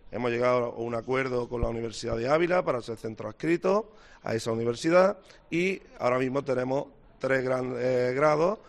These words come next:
como son el grado en forestales, el grado en agrónomo y el grado en, eh, el grado en ciencias ambientales. Entonces, para que estos alumnos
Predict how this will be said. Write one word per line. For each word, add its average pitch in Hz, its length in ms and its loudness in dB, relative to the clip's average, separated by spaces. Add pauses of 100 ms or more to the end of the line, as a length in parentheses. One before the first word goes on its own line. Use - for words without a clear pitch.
(140)
como 117 160 -6
son 131 180 0
el 120 100 0
grado 120 360 2
en 120 100 -4
forestales, 165 760 0
el 107 120 -10
grado 120 220 -2
en 120 80 -6
agrónomo 165 580 0 (300)
y - 80 -4
el 127 100 0
grado 131 600 -2 (100)
en, 147 520 0 (140)
eh, 113 680 -4
el 113 160 -6
grado 127 300 0
en 143 120 -2
ciencias 120 380 -4
ambientales. 110 540 -8 (480)
Entonces, 113 320 -4
para 139 280 4
que 165 200 4
estos 175 240 0
alumnos 185 480 2